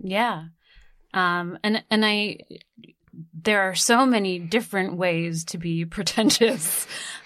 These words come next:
Um, I, I love there's a,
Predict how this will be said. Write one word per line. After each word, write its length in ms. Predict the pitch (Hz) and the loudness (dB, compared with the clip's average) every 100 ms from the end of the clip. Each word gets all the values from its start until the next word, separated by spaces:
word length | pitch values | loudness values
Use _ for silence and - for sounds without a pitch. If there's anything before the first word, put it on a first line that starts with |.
| - | 0
Um, 580 | 202 190 190 190 196 185 _ 247 185 185 240 _ _ _ _ | 4 6 4 0 -8 -18 _ -20 -20 -16 -18 _ _ _ _
I, 220 | 226 214 214 | 0 2 2
I 120 | 202 202 | 2 2
love 280 | 208 208 | 4 4
there's 240 | 196 202 | 4 0
a, 100 | 185 | 0